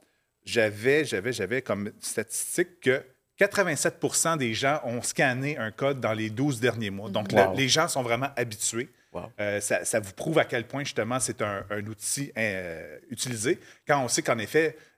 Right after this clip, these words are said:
Speaker 1: euh, je pense que le taux de pénétration des cellulaires est à peu près à quatre-vingt-dix pour cent dans les, euh, au Québec, là, au niveau des adultes. Donc, tout le monde a l'outil pour pouvoir le faire. Et, euh, beaucoup de ces gens-là qui ont l'outil ont déjà passé à l'action avec, justement, les codes Q R.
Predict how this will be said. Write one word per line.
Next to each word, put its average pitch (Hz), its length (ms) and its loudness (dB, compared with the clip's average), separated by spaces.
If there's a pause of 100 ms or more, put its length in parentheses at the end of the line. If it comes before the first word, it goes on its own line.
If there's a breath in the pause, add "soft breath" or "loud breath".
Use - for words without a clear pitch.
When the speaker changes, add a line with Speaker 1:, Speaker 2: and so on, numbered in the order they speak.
Speaker 1:
euh, 104 260 0
je 101 100 -4
pense 143 220 2
que 135 80 2
le 110 320 2
taux 170 80 0
de - 60 2
pénétration 131 460 0
des 139 80 0
cellulaires 117 320 2
est 123 100 -4
à 110 40 -2
peu 101 60 -6
près 123 120 -2
à 120 40 -2
quatre-vingt-dix 113 460 -6
pour - 160 -10
cent 135 140 0
dans 113 120 0
les, 98 240 -4
euh, 87 300 -6 (160)
au - 60 -8
Québec, 120 320 0
là, 120 60 0
au 113 180 -2
niveau 113 140 -6
des 117 140 -2
adultes. 110 380 -2 (260 soft breath)
Donc, 110 200 -4
tout 170 100 0
le 156 60 2
monde 180 200 6
a 135 60 4
l'outil 131 480 0
pour - 180 0
pouvoir 117 300 0
le 107 80 0
faire. 131 400 -2 (340 soft breath)
Et, 110 220 0
euh, 101 140 -6 (100)
beaucoup 113 280 -6
de 135 100 4
ces 123 200 2
gens-là 120 300 0
qui - 100 -8
ont 120 60 -2
l'outil 117 420 -4 (460 soft breath)
ont 131 100 2
déjà 127 200 4
passé 123 240 2
à 135 40 4
l'action 127 400 0
avec, 117 380 0
justement, 110 320 -2
les 107 120 -2
codes 104 200 -6
Q - 140 -4
R. 120 140 -2